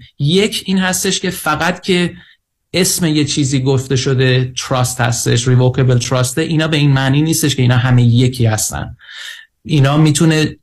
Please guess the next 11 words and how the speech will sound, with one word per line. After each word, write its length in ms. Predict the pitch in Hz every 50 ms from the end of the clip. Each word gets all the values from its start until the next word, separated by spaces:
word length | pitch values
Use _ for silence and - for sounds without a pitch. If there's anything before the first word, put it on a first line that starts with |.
| _ - -
انواع 460 | 131 135 131 131 123 131 139 156 170
مختلفی 560 | 165 165 156 - - 165 147 147 151 - 170 151
داشته 320 | 151 147 143 - - 151
باشه، 340 | 147 151 143 139 - 147 143
طوری 520 | 139 - - - - 151 156 160 175 180
که 180 | 175 - 175 151
نوشته 680 | 147 147 139 139 135 127 123 127 127 123 - - 127 123
می‌شه 280 | 127 127 123 - 156
می‌تونه 360 | 160 170 170 170 175 170 156 156
فرق 560 | - - 139 139 143 151 156 139 143 143 147
بکنه. 460 | 135 123 147 143 139 139 139 135